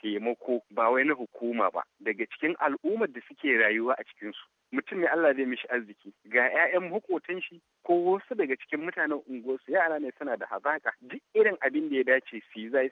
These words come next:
su yi, kuma suna da amana, amma ba zai iya tallafa musu ba.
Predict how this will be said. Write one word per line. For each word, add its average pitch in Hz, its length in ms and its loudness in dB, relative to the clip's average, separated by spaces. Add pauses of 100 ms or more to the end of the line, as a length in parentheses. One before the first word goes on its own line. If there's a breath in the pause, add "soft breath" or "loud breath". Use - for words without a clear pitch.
su 113 60 -12
yi, 110 80 -12
kuma 143 240 -6
suna 147 220 0
da 110 120 -10
amana, 131 520 -2
amma 131 480 -2
ba 170 140 -8
zai 151 260 -4
iya 139 100 -2
tallafa 113 440 -4
musu 107 240 -8
ba. - 80 -10